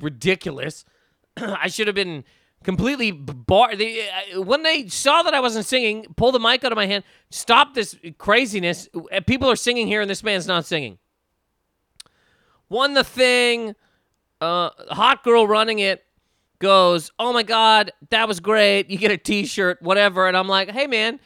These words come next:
this is working out." Dance comes. Bam. I become the guy in the circle. I'm the circle guy. And he, now people are like, "Are you gonna go to the dance? You gotta go to the dance.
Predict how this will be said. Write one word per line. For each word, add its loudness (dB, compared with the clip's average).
this -2
is -8
working -2
out." 0
Dance -4
comes. -4
Bam. -4
I 0
become 0
the -4
guy 2
in -2
the -2
circle. 2
I'm 0
the -2
circle 2
guy. 0
And 2
he, -2
now 2
people -2
are 2
like, 2
"Are 2
you -6
gonna -4
go 0
to 2
the -10
dance? -6
You -12
gotta 2
go 0
to -2
the -6
dance. -2